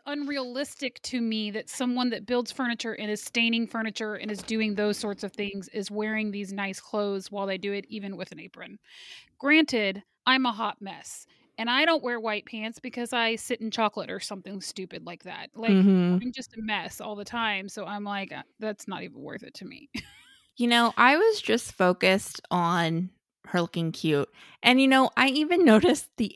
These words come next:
Speaker 2: apron. I was like, "This is a cute apron,"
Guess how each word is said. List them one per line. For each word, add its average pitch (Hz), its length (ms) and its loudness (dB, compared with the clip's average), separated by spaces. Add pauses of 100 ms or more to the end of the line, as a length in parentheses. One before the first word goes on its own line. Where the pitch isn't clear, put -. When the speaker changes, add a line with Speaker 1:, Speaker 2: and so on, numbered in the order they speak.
Speaker 2:
apron. 226 600 2 (580)
I 320 60 0
was 381 140 6
like, 381 160 4
"This 539 180 2
is 466 60 4
a 349 80 8
cute 302 260 0 (220)
apron," 196 420 8